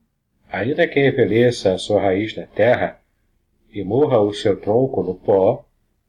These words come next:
contudo, ao cheiro das águas brotará, e lançará ramos como uma planta nova. Jó, capítulo quatorze, de sete a nove.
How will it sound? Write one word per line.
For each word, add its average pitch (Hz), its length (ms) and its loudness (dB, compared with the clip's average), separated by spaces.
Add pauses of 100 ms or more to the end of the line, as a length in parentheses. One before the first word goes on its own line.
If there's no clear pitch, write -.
(100)
contudo, 120 840 -2
ao 104 200 2
cheiro 175 460 -2
das 147 240 -2
águas 120 400 -2
brotará, 110 760 -2 (500)
e 101 120 -4
lançará 117 800 0
ramos 127 580 -4
como 120 540 -4
uma 110 240 0
planta 98 400 0
nova. 90 480 0 (760)
Jó, 101 400 0
capítulo 92 560 -4
quatorze, 98 800 -4 (340)
de 131 120 -10
sete 117 640 -2
a 101 160 0
nove. 95 460 0